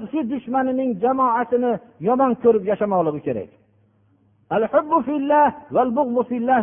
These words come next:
min al-iman. Alloh uchun yaxshi ko'rishlik, Allohni rasulini, sahobalar va Allohning do'stlarini yaxshi ko'rishlik iymondandir.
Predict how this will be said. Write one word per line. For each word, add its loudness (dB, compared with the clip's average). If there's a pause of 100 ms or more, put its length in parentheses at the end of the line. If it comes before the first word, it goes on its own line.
min 0
al-iman. -2 (520)
Alloh 4 (100)
uchun -6 (120)
yaxshi -4
ko'rishlik, 0 (360)
Allohni 4
rasulini, 2 (120)
sahobalar 2 (380)
va 0 (140)
Allohning 2
do'stlarini 0
yaxshi -6
ko'rishlik 0
iymondandir. -2